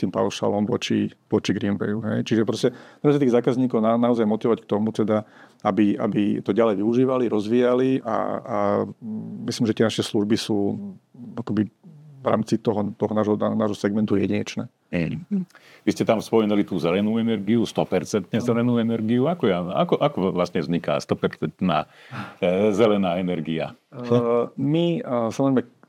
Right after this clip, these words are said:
Speaker 1: na rovinu hovoríme to, že, e, v za-, vo vašej zásuvke doma nebude nikdy zelená elektrina sto percentne, pretože tam tečie to, čo je v tom celoslovenskom mixe. Ale, e, e, zároveň tým, že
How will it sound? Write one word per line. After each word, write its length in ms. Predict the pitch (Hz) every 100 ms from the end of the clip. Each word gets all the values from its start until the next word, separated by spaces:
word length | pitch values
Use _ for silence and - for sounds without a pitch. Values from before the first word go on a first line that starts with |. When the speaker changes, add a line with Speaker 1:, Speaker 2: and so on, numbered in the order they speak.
| 214 - 113 123 123 123 127 131 123 113 -
Speaker 1:
na 120 | 117
rovinu 260 | 123 113 107
hovoríme 480 | 101 104 104 104 101
to, 180 | 104 110 101
že, 100 | 101
e, 40 | 98 - - _ -
v 220 | 110 98
za-, 160 | 95 107
vo 240 | 110 104
vašej 400 | 95 101 110 107
zásuvke 320 | 107 - 113 101
doma 400 | 104 113 117 110
nebude 320 | 107 104 101
nikdy 400 | 104 92 98 110
zelená 240 | 107 95 98
elektrina 320 | 95 98 95
sto 100 | -
percentne, 460 | - 104 - 95 98
pretože 400 | - 98 95 98
tam 320 | - 104 101
tečie 260 | 113 - 101
to, 140 | 104
čo 240 | - 104
je 20 | 92
v 60 |
tom 100 | 101
celoslovenskom 680 | - 104 95 107 101 - 101
mixe. 400 | 110 - 135 147 - _ - - - - 127
Ale, 400 | 110 127 147 - _ _ _ _ _ _ _ _ -
e, 60 |
e, 400 | 143 117 110 117 - _ - 120 113
zároveň 560 | 104 123 143 135 127 110
tým, 240 | 131 127
že 320 | 110 104 95